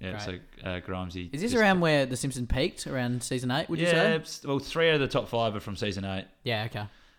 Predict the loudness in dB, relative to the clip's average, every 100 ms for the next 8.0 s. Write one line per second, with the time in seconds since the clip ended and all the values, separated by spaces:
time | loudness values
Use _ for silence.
0 | _ 0 2 4 4 2 0 0 2 0
1 | 0 0 0 -2 -2 0 2 0 -4 -10
2 | _ _ -4 -2 -2 2 4 4 2 -6
3 | -4 -6 -6 -8 -8 -6 -4 -6 -8 -14
4 | -14 -2 -2 -2 -8 -4 -2 0 -2 -6
5 | -14 _ _ -10 -4 -2 -2 -2 -2 -4
6 | -6 -12 -8 -4 -2 -2 -2 -4 0 0
7 | 0 0 0 0 -2 -2 0 0 0